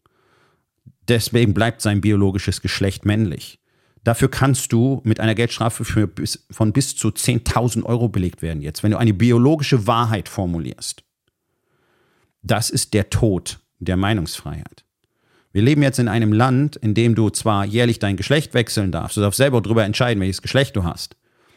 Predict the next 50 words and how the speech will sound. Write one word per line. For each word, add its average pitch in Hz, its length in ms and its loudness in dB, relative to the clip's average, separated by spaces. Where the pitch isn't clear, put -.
aber 110 180 2
du 101 80 2
darfst 104 280 0
nicht 107 140 -2
darüber 98 200 0
entscheiden, 98 320 -2
welche 80 180 -4
Heizung 101 340 0
du 73 80 -10
einbaust. - 480 -14
Und 110 140 4
du 90 60 0
darfst 95 200 0
in 110 80 2
der 98 120 2
Zukunft 104 320 0
auch 101 80 -2
nicht 98 120 0
mehr 101 100 0
darüber 92 200 0
entscheiden, 90 360 0
was 80 120 -6
für 80 80 -6
ein 76 60 0
Auto 127 220 0
du 76 80 -12
fährst. - 360 -16
Das 98 540 0
hat - 220 -4
mit 90 100 -6
Freiheit 85 340 -4
nichts - 220 -10
mehr 82 100 -8
zu - 120 -12
tun. - 260 -14
Und 90 160 -2
weißt 90 280 -2
du 73 40 -2
was? - 460 -2
In 98 60 -2
jeder 123 240 2
Gesellschaft, 127 640 2
in 107 120 -2
der 95 100 0
es 92 100 -4
keine 92 240 -2
Männer 95 280 2
mehr 87 160 0
gibt, - 300 -6
stirbt - 560 -2